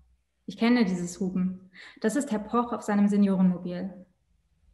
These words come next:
Bei schönem Wetter kommt er nachmittags auf den Friedhof,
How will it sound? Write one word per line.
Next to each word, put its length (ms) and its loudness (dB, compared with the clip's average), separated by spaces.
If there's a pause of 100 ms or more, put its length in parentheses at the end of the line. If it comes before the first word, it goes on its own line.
(340)
Bei 80 -2
schönem 340 6
Wetter 300 0
kommt 240 0
er 60 0
nachmittags 520 0
auf 100 -8
den 180 -4
Friedhof, 580 -2